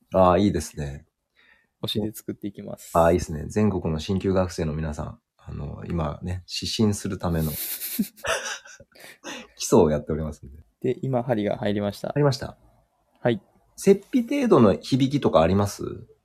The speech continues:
Speaker 2: は、今はなかったです。
Speaker 1: ゆっくり侵入していって、あ、ちなみに、
Speaker 2: はい。
Speaker 1: えっと、たけちゃん、響きって好きなの？嫌いなの？
Speaker 2: あ、もう大好きです。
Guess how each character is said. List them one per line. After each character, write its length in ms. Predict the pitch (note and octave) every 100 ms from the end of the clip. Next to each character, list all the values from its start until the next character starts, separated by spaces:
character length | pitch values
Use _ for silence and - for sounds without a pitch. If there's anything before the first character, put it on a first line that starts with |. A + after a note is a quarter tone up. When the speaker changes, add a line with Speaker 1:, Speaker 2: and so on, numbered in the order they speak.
| _ _ _ _ _ -
Speaker 2:
は、 260 | E3+ - -
今 180 | C3+
は 100 | A#2
な 120 | G#2+ G#2
か 60 |
っ 80 | G2
た 100 | -
で 140 | F#2
す。 420 | - F#2 - - - -
Speaker 1:
ゆ 200 | D#3 F#3
っ 20 | G3+ - -
く 120 | B3
り 100 | F#3+
侵 220 | - B2
入 260 | B2+ C3 B2
し 120 | -
て 120 | B2
い 140 | A#2
っ 40 | - _ _
て、 340 | - A#2+ - -
あ、 240 | A#2+ A2 - _
ち 120 | -
な 80 | C#4+
み 80 | B2+
に、 40 |
Speaker 2:
は 60 | B2+
い。 40 |
Speaker 1:
え 20 | B2
っ 20 |
と、 320 | A#2+ A2 - -
た 80 |
け 60 | C#4+
ち 40 |
ゃ 60 | G2+
ん、 40 |
響 440 | - - G#3 A#3+ -
き 20 |
っ 20 |
て 100 | -
好 80 | -
き 180 | - E3
な 100 | F#2+
の？ 120 | D#2+ -
嫌 180 | G2+
い 40 | G2
な 100 | D#2
の？ 100 | D2 - - - - -
Speaker 2:
あ、 100 | A#2+
も 80 | A#2
う 60 | G#2+
大 260 | G2+ A2
好 60 | A#2+
き 180 | - G2+
で 80 | G#2+
す。 400 | G2+ - -